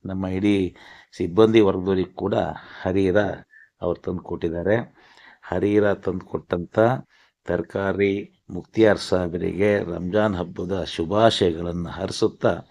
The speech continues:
ಹರೀರದ ಈ ಕತೆ ನಿಮ್ಮ ಎದುರಿಗೆ ಇಟ್ಟಿದ್ದೀನಿ. ಇಲ್ಲಿದೆ ನೋಡಿ ಹರೀರ, ಹೇಗಿದೆ ನನ್ನ ಆಫೀಸ್ ಟೇಬಲ್ ಮೇಲೆ ನೋಡಿ.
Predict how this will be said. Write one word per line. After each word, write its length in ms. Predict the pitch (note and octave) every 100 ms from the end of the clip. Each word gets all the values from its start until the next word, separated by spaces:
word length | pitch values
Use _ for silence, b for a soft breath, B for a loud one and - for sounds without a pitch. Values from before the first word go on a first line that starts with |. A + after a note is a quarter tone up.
| B B B B
ಹರೀರದ 640 | - F2+ G2 G#2 F#2+ F#2 F2+
ಈ 200 | E2+ E2
ಕತೆ 540 | - F#2+ A#2+ E2+ E2+ B B B _
ನಿಮ್ಮ 240 | F#2+ F#2+ F#2
ಎದುರಿಗೆ 600 | E2 D#2+ E2 C3+ C#3 _ _ -
ಇಟ್ಟಿದ್ದೀನಿ. 720 | D3 C3+ F#2+ D#2 D2 - _ _ _ _
ಇಲ್ಲಿದೆ 360 | - G2 G2 F#2
ನೋಡಿ 260 | D#2+ D#2+ D#2
ಹರೀರ, 400 | E2 E2 E2+ D#2+ - _ _ -
ಹೇಗಿದೆ 440 | F#2 F2+ F2+ F2
ನನ್ನ 220 | E2+ E2+
ಆಫೀಸ್ 400 | E2+ F2+ F#2 F2
ಟೇಬಲ್ 340 | - E2+ E2+ E2
ಮೇಲೆ 240 | E2 E2+
ನೋಡಿ. 340 | G2 G#2 -